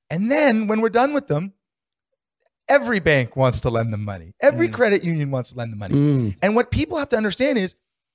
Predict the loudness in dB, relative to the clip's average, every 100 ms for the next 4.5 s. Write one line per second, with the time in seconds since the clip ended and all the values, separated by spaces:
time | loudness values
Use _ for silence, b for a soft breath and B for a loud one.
0 | _ _ -8 0 2 2 0 -2 -4 -2
1 | -2 -4 -12 _ _ -4 -4 -4 -6 -6
2 | -4 -2 2 2 4 2 2 -2 -4 -6
3 | -2 0 0 -2 -2 0 0 -4 _ _
4 | _ -4 -2 0 -2